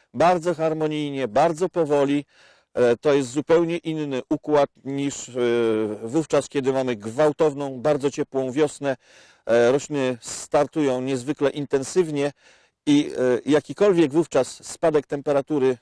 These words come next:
w nocy, no, jest dla nich bardzo silnym stresem środowiskowym. Tutaj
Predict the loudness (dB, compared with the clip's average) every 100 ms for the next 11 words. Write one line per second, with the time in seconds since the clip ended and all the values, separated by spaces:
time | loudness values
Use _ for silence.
0 | -10 -14 -4 0 0 0 -2 -2 _ _
1 | _ 0 0 2 0 2 0 0 -2 -2
2 | 0 -2 -2 -4 -4 -6 -2 -2 -2 -6
3 | -4 0 0 -2 -4 -4 -4 -6 0 2